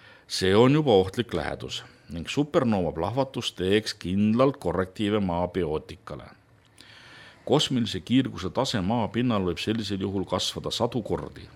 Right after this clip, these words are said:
Maageoloogiliste uuringute käigus on välja selgitatud, et analüüsitud kivististes on ammu toimunud aegadel juhtunud mingid süsteemsed järsud muutused.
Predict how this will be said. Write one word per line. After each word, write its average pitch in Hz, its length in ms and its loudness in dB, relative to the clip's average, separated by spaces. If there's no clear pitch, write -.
Maageoloogiliste 123 1000 2
uuringute 123 460 2
käigus 147 440 2
on 92 120 -4
välja 98 260 0
selgitatud, 156 680 -4
et - 180 -6
analüüsitud 139 720 -6
kivististes 95 840 -8
on 190 160 -2
ammu 175 300 0
toimunud 131 520 2
aegadel 127 500 -4
juhtunud 120 480 -6
mingid 143 640 -4
süsteemsed 135 1000 -4
järsud 117 480 0
muutused. - 600 -10